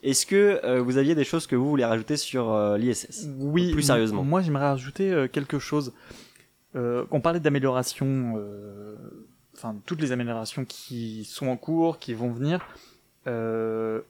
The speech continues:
Speaker 2: on a reparlé très récemment dans un tweet que j'ai vu passer du bim.
Speaker 1: Ah oui, euh, c'est, euh, c'était un module, euh, gonflable, non ?
Speaker 2: Gonflable,
Speaker 1: Ouais,
Speaker 2: tout
Speaker 1: c'est
Speaker 2: à
Speaker 1: ça.
Speaker 2: fait, qui est toujours en utilisation.
Speaker 1: Ouais. Et c'est de Bigelow, euh, ouais, je crois que c'est Bigelow, le, l'entreprise.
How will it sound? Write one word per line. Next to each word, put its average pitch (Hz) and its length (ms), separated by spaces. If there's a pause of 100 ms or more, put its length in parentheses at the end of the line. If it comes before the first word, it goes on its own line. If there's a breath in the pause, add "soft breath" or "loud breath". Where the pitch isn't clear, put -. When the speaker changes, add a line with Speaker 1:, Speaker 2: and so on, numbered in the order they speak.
(160)
Speaker 2:
on 127 360
a 120 80
reparlé 160 420
très 156 260
récemment 139 340
dans 117 160
un 117 80
tweet - 200
que 127 100
j'ai 113 100
vu 117 100
passer 143 300
du 117 260 (160)
bim. 127 340 (680)
Speaker 1:
Ah 139 100
oui, 160 180 (160)
euh, 113 140
c'est, 110 300
euh, 101 640
c'était 107 340
un 101 80
module, 104 360
euh, 98 460
gonflable, 185 320
non ? 190 100
Speaker 2:
Gonflable, 143 540
Speaker 1:
Ouais, 131 100
Speaker 2:
tout 139 60
Speaker 1:
c'est 123 80
Speaker 2:
à 147 40
Speaker 1:
ça. 151 80
Speaker 2:
fait, 139 280
qui - 180
est 120 40
toujours 160 320
en 143 100
utilisation. 135 800
Speaker 1:
Ouais. 131 200 (680 soft breath)
Et 120 100
c'est 123 200
de 110 180
Bigelow, 117 420
euh, 110 320
ouais, 117 160
je - 60
crois 147 120
que - 60
c'est 107 120
Bigelow, 110 500
le, 117 240
l'entreprise. 131 560